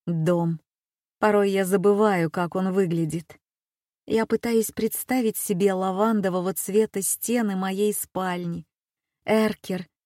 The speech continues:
и старинное зеркало, которое досталось мне по наследству от бабушки. Это старомодный маленький домик площадью всего в тысячу двести квадратных футов,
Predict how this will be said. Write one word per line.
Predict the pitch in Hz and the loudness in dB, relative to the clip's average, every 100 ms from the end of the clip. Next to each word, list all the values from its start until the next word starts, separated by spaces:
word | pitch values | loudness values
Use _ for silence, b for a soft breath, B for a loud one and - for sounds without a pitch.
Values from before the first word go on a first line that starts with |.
| _ - | _ -4
и | |
старинное | 190 - 196 202 202 196 190 190 | -2 0 2 4 4 2 0 0
зеркало, | 160 165 190 185 - 175 170 | 2 2 0 -4 -4 -4 -2
которое | 175 165 180 175 | -4 -4 -2 -2
досталось | 165 180 - 208 214 190 - | -2 -2 -4 -2 -2 -2 -4
мне | 180 175 | -4 -4
по | 185 | -4
наследству | 175 175 - 185 202 - - 170 | -2 -2 -4 -2 -2 -4 -4 -2
от | 165 | -2
бабушки. | 165 165 165 160 165 - 175 - _ _ _ _ _ - | -2 -2 -2 -4 -8 -12 -18 -20 _ _ _ _ _ -6
Это | 277 233 | -2 -2
старомодный | - 220 214 208 254 208 190 | -2 0 0 0 0 -2 -2
маленький | 180 190 220 214 202 - 190 | -2 -2 -2 -2 -4 -4 -2
домик | 175 247 214 165 - _ _ _ - | 2 2 0 -6 -12 _ _ _ 0
площадью | 285 302 - 220 208 | 4 4 2 -2 -2
всего | 220 - 220 226 | -2 0 2 0
в | |
тысячу | - 269 285 - 214 220 | -2 0 0 0 -2 0
двести | 180 190 233 240 - | 0 0 0 -2 -6
квадратных | - 185 185 185 202 220 196 202 | -6 -4 -2 0 0 -2 -6 -6
футов, | - 202 202 - 175 | -6 -2 0 -2 -10